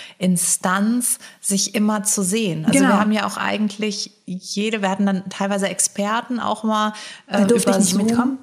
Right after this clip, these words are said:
Speaker 2: Ja,
Speaker 1: D-,
Speaker 2: ich wurde dann
Speaker 1: da
Speaker 2: immer
Speaker 1: ging
Speaker 2: vor der
Speaker 1: das dann
Speaker 2: Tür
Speaker 1: halt
Speaker 2: bei.
Speaker 1: wegen der Anzahl an
Speaker 2: Ja.
Speaker 1: Menschen nicht, dass Jana da auch dabei sein darf. Aber im Prinzip, also ich saß jede Woche hier in diesem Set und hab,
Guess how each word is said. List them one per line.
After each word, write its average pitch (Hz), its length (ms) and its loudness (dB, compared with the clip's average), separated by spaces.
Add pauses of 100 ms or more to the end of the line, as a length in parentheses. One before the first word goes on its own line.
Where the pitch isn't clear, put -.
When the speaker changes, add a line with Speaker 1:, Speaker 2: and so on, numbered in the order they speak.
(360)
Speaker 2:
Ja, 214 80 4
Speaker 1:
D-, 214 140 -4
Speaker 2:
ich 240 120 -4
wurde 226 160 2
dann 202 60 0
Speaker 1:
da 202 100 4
Speaker 2:
immer 196 100 2
Speaker 1:
ging - 100 -2
Speaker 2:
vor 220 100 6
der 269 100 4
Speaker 1:
das - 100 2
dann 208 100 4
Speaker 2:
Tür 196 100 4
Speaker 1:
halt 208 160 2
Speaker 2:
bei. - 100 0
Speaker 1:
wegen 190 180 2
der 185 140 0
Anzahl 196 460 -2
an 185 120 -2
Speaker 2:
Ja. 185 160 2
Speaker 1:
Menschen 196 360 2
nicht, 196 400 -2
dass 185 160 -2
Jana 180 260 -2
da 175 140 -4
auch 196 180 -4
dabei 208 380 -2
sein 208 240 0
darf. 208 600 -4
Aber 185 460 0
im 185 160 2
Prinzip, 180 800 -2
also 190 400 -2
ich - 260 -4
saß 196 360 -2
jede 190 280 -2
Woche 208 260 -2
hier 214 240 -2
in 196 100 0
diesem 185 240 -2
Set 208 380 -4
und 202 280 -4
hab, 208 280 -6